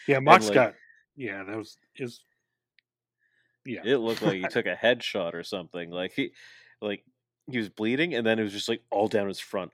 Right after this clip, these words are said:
Speaker 2: all down, like, it
Speaker 1: Mm-hmm.
Speaker 2: was fast. It's like, "Oh my God." It's, I swear, these guys must have hydrated a lot <laughs> before
Speaker 1: Took,
Speaker 2: the, uh,
Speaker 1: took
Speaker 2: before
Speaker 1: some
Speaker 2: the show.
Speaker 1: aspirin or Tylenol or something to thin their blood out. So <laughs>
Speaker 2: Yeah, man, 'cause they were fucking,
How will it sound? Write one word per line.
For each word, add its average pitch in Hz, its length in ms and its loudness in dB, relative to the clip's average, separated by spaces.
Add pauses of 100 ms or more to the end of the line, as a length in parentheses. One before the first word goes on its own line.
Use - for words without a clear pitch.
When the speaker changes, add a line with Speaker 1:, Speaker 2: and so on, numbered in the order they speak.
Speaker 2:
all 107 180 0
down, 104 200 -4
like, 110 200 2
it - 20 0
Speaker 1:
Mm-hmm. 117 80 2
Speaker 2:
was - 120 -10 (100)
fast. - 960 -6 (200)
It's - 80 -16
like, 85 160 -12
"Oh 120 100 -2
my 123 120 -6 (180)
God." 107 320 -2 (540)
It's, 139 240 -4 (240)
I 120 120 -2
swear, 107 380 -2
these 113 220 -4
guys 131 240 2
must 113 180 -4
have 95 100 -16 (120)
hydrated 92 500 0
a 90 60 -8
lot 87 320 -6 (500)
<laughs> - 400 -20
before - 380 -6
Speaker 1:
Took, 139 140 8
Speaker 2:
the, 117 240 6
uh, - 20 4 (560)
Speaker 1:
took 139 160 6
Speaker 2:
before 135 140 6
Speaker 1:
some 127 60 4
Speaker 2:
the 120 80 2 (120)
show. 127 80 6
Speaker 1:
aspirin 131 220 2
or 120 200 0 (160)
Tylenol 120 360 0
or 117 160 0
something 110 220 -6
to 107 40 -12
thin 113 180 -6
their 107 100 -6
blood 110 260 -4
out. 110 200 -4 (220)
So - 180 -6 (360)
<laughs> - 380 -6
Speaker 2:
Yeah, 127 180 4
man, 98 320 -2
'cause 104 180 -2
they 123 220 6
were 98 220 0
fucking, 90 500 -4